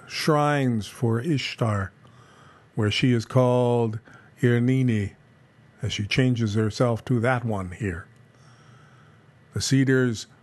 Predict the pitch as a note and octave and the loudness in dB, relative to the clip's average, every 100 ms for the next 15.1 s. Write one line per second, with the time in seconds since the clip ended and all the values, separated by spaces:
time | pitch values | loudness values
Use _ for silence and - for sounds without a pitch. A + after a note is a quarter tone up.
0 | _ _ _ - - - C3+ C3 C3 C3 | _ _ _ -8 -2 2 4 2 -4 -10
1 | - - D#3 D3 D3 C3 C3 B2+ A#2 C#3+ | -12 0 2 2 0 2 2 2 0 0
2 | C3+ B2 B2 A2 A2 G#2+ A#2+ A#2 G#2 G2 | 0 2 2 2 0 2 2 2 -2 -4
3 | F2+ - - - B2 A#2 G#2+ A#2 C3+ A2 | -6 -12 -14 -4 -2 0 2 2 2 0
4 | F#2+ E2+ - - - - - - - - | -4 -8 -18 -20 -20 -20 -20 -20 -20 -14
5 | - G2+ G#2 G2+ A#2 C3 B2 A#2 A2 G#2+ | -6 -2 0 2 4 4 2 0 0 -2
6 | G#2 - - C#3 C3 A#2+ A2 G2+ F#2+ D3+ | -4 -8 -6 0 2 2 0 -2 -4 0
7 | B2+ A2+ F3+ B2+ G#2+ G2+ A#2+ A2 F#2+ F#2 | 0 0 0 0 0 -2 -2 0 0 -2
8 | G2 G2 F2+ - - _ - - - - | 0 0 -4 -16 -20 _ -20 -20 -20 -20
9 | - - - - - - - - - - | -20 -20 -20 -20 -20 -20 -20 -20 -20 -20
10 | - - - B2+ C3+ E3+ F3 F3 E3 D3 | -20 -20 -4 2 4 2 0 -2 -2 -2
11 | - D3+ D3+ D3+ - D#3+ D3+ C3+ C3 C3+ | 2 2 2 0 -2 -2 0 0 0 0
12 | C#3 C#3 C3 B2 A2 G#2 A#2 A#2+ A#2+ A#2 | -2 -2 -2 -2 -4 -2 2 4 2 0
13 | - - - - - A2 A2+ A2+ A2 A2 | -4 -10 -8 -6 0 2 2 2 -2 -2
14 | A2 A2 G2+ G2+ G#2 G#2 G2+ G2+ F#2+ F2+ | -2 -2 -2 0 0 0 -2 -2 -4 -4
15 | - | -8